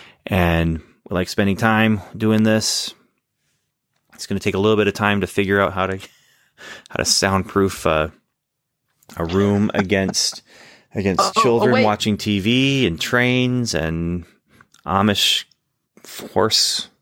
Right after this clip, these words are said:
Speaker 1: hooves.
Speaker 2: I do have another final word.
Speaker 1: Oh, okay.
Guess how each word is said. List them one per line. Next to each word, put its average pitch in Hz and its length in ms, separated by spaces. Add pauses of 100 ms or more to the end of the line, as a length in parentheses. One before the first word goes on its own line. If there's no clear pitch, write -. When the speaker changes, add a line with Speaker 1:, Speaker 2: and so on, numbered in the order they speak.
(160)
Speaker 1:
hooves. - 500 (640)
Speaker 2:
I 165 100
do 185 160
have 208 220
another 202 320
final 208 280
word. 190 360 (180)
Speaker 1:
Oh, 117 220 (160)
okay. 110 240